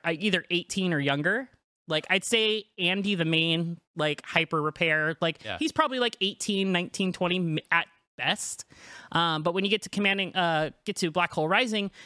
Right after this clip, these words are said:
Speaker 1: they introduce Colin, who is, like, I don't know, he looks like he's twelve. He's, like, in a full, like,
Speaker 2: Crazy.
Speaker 1: get up. He, he's a little trust fund kid that's in, got let into the
Speaker 2: <laughs>
Speaker 1: military.
Speaker 2: It's very,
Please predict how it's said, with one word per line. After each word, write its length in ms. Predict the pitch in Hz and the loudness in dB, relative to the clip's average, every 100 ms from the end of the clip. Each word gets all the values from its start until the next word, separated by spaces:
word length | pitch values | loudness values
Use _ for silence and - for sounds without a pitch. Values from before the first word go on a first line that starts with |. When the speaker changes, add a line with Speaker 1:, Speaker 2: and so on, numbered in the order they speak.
| - | -4
Speaker 1:
they 100 | 180 | -2
introduce 380 | 180 - 160 151 | -2 -2 -2 -2
Colin, 640 | - 240 247 165 151 175 - - 202 | 2 2 2 0 -4 -6 -12 -6 -2
who 140 | 185 | -2
is, 400 | - 160 156 - | 0 0 0 0
like, 400 | 143 139 131 - _ _ _ _ _ 165 | 2 2 0 -10 _ _ _ _ _ -6
I 60 | |
don't 80 | 143 | -2
know, 100 | 127 | 0
he 120 | 190 | 0
looks 180 | 185 - | 0 0
like 140 | 160 | -4
he's 140 | 156 - | -4 -6
twelve. 520 | - 160 127 135 - _ _ - | -2 0 0 -6 -12 _ _ -4
He's, 160 | - | 0
like, 140 | 214 202 | 2 2
in 80 | 196 | 0
a 80 | |
full, 480 | 175 - 180 175 170 | -2 -2 2 2 4
like, 220 | 165 160 | 2 0
Speaker 2:
Crazy. 320 | 127 117 113 - _ 151 | -6 -8 -8 -10 _ -2
Speaker 1:
get 140 | 180 | 0
up. 180 | 170 - | 0 0
He, 220 | 208 185 - - - | -2 -2 -10 -20 -2
he's 140 | 208 | 0
a 40 | 208 | 2
little 200 | 208 202 | 0 0
trust 300 | - 190 - | 0 -2 0
fund 240 | 170 160 | -2 0
kid 240 | 165 151 | -2 0
that's 280 | 147 143 - | -2 -2 -6
in, 340 | - 160 156 - | -2 0 0 0
got 200 | 147 - - | 0 0 -2
let 200 | 165 165 | -2 2
into 300 | 160 359 160 | 8 8 10
the 100 | 311 | 8
Speaker 2:
<laughs> 0 | |
Speaker 1:
military. 520 | 143 139 143 127 127 - 143 | 8 0 0 -2 -4 -6 -6
Speaker 2:
It's 160 | 135 | -2
very, 240 | 151 151 | 0 0